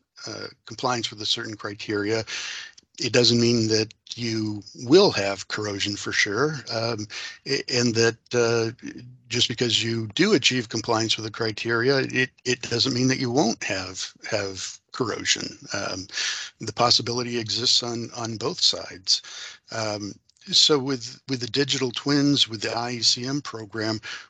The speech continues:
we're really looking at, at, uh, uh, the relative risk and corrosion growth rates and, um, a, a, a more well-rounded view of, of what, uh,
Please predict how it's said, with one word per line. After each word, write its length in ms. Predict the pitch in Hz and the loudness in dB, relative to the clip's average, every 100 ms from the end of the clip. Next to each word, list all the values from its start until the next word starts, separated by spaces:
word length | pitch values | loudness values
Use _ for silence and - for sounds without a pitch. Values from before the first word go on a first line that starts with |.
| - | -6
we're 100 | 117 | 2
really 280 | 147 156 | 6 6
looking 380 | 120 135 - 120 | 6 4 2 2
at, 220 | 113 113 - - - | 2 2 -2 -6 -2
at, 260 | 110 104 - - | 2 0 -2 -6
uh, 320 | 113 104 101 92 - _ - | -2 0 -2 -4 -10 _ -8
uh, 100 | 104 - - 123 | -6 -6 -10 -14
the 120 | 113 104 | -14 -6
relative 520 | 113 127 117 110 101 | -2 -2 -2 -4 -2
risk 420 | 120 123 - - | 0 4 4 2
and 640 | 113 95 95 92 - 107 101 | -4 -6 -10 -8 -10 -12 -12
corrosion 460 | - 120 127 113 107 | -8 -4 -4 -4 -4
growth 340 | 110 113 - | -4 -6 -4
rates 440 | 120 107 - - - 113 | -4 -2 2 2 0 -8
and, 500 | 104 104 98 95 - - - - - - | -8 -6 -8 -8 -8 -8 -8 -10 -8 -6
um, 480 | 98 - 95 92 - - - 175 | -4 -4 -4 -6 -8 -8 -6 -4
a, 200 | 113 101 - - | -4 -6 -8 -4
a, 200 | 110 101 - - | -2 -2 -6 -8
a 240 | 110 104 101 107 | -4 -4 -6 -4
more 280 | 123 131 | 0 2
well-rounded 840 | 113 120 120 101 104 117 123 113 101 | 2 4 4 2 0 2 2 -2 -4
view 520 | - 120 131 107 101 101 - - | -4 0 0 0 -6 -10 -10 -4
of, 720 | 107 101 101 101 98 - - | 0 0 -2 -4 -6 -6 -8
of 280 | - 104 95 | -4 -4 -4
what, 260 | 98 110 113 _ - | 0 2 2 _ -4
uh, 260 | 110 101 | 0 0